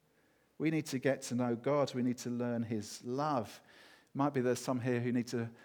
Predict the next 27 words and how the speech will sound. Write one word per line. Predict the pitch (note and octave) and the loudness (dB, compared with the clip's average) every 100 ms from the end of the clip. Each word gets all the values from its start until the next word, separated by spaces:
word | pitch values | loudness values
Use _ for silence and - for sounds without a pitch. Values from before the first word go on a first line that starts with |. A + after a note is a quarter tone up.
| - | -20
find | - - C#3+ C#3 | -10 2 4 6
that | C3 A#2 | 4 2
love, | B2+ B2+ A#2+ | 4 2 2
discover | A#2+ - C#3+ C3+ | -4 0 2 2
it | A2 | -2
for | B2 | -2
the | A#2 | -2
first | - C3 B2 | 2 2 2
time | - D3 C3+ | 2 4 4
this | A2+ - | 0 0
morning. | D3 C3 | 2 4
You, | B2 B2 A#2+ - - - | 4 4 0 -10 -20 -6
you | C#3 C#3 | 0 4
need | D3 C#3+ | 4 4
to | C#3 | 2
have | B2 | 0
the | C3+ | 4
eyes | C#3 C#3 | 6 6
of | B2+ | 4
your | C3 B2 | 2 2
heart | C3+ C3 C3+ | 2 2 6
open | C#3 C#3 A#2+ | 4 4 0
so | A2 | 0
you | B2 | -4
can | A2+ B2+ | -4 -8
see | - C#3 | -2 2
that | A#2+ | 2